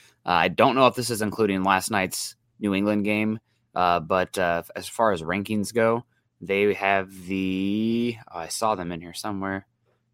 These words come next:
Come on, this is great live radio. Seventeenth hardest strength of schedule left. So that must be, be including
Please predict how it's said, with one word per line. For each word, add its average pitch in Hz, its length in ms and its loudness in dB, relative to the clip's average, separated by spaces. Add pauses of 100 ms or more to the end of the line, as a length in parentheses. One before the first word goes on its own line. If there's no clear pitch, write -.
(540)
Come 131 180 -2
on, 135 300 2
this 110 140 -4
is 92 80 -4
great 98 400 2 (140)
live 90 260 0
radio. 85 160 0
Seventeenth 123 640 0
hardest 120 380 6
strength 117 220 0
of - 60 -6
schedule 113 240 0
left. 113 200 4
So 127 140 2
that 151 100 6
must 160 160 4
be, 117 160 2
be 117 180 2
including 98 480 0